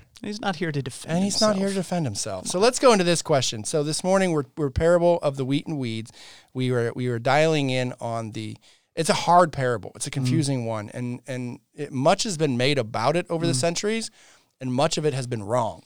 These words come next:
Speaker 2: because we read
Speaker 1: Mm.
Speaker 2: too much into the symbolism or too much into it. So Jesus gives us an explanation.
Speaker 1: Mm-hmm.
Speaker 2: Let's just stick with what Jesus says, you know?
Speaker 1: I like that.
Speaker 2: Yeah. And, uh, thank you <laughs> for your encouragement.
Speaker 1: <laughs>
Speaker 2: But, uh,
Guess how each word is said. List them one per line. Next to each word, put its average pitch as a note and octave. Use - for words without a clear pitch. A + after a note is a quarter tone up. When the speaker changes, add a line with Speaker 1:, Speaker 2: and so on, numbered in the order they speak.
Speaker 2:
because B2
we B2
read B2+
Speaker 1:
Mm. C3+
Speaker 2:
too F#3
much D3
into D3+
the F3+
symbolism F3+
or B2+
too -
much D3+
into C#3+
it. D3+
So B2+
Jesus C#3+
gives C#3
us D#3
an D3+
explanation. D3+
Speaker 1:
Mm-hmm. C#3
Speaker 2:
Let's C#3
just D#3
stick -
with C#3
what C#3
Jesus A#2+
says, G#2
you A#2+
know? B2+
Speaker 1:
I D#3+
like G3
that. -
Speaker 2:
Yeah. D3+
And, D3
uh, C3
thank D#4
you A#2
<laughs> -
for -
your F#3+
encouragement. E3
Speaker 1:
<laughs> -
Speaker 2:
But, F#3+
uh, D#3